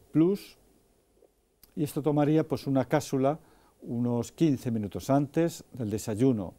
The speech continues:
de la comida y de la cena. También, pues, para que esté más tranquila, más relajada,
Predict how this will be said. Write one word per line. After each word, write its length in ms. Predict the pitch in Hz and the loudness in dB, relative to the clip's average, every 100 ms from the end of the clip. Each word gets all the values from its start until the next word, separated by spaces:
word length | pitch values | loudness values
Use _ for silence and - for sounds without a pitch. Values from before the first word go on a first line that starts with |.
| _ | _
de 80 | 95 | -10
la 120 | 90 | -10
comida 600 | - 95 127 139 160 160 - | -6 0 2 2 0 -2 -6
y 80 | 120 | -4
de 140 | 104 | -2
la 100 | 90 | -4
cena. 380 | - 120 90 85 _ _ - - _ - | -2 -2 -2 -10 _ _ -20 -20 _ -10
También, 400 | 101 95 113 127 | -6 -2 0 0
pues, 140 | 127 | -2
para 200 | - 113 | -4 -4
que 80 | - | -4
esté 280 | 92 123 120 | -4 0 0
más 260 | 110 110 - | 0 -4 -6
tranquila, 640 | 92 85 139 131 120 123 - - - _ | -8 2 4 4 2 -2 -8 -20 -20 _
más 260 | 107 107 110 | -6 -4 -2
relajada, 680 | 104 92 - 131 117 110 | -4 -6 0 2 2 0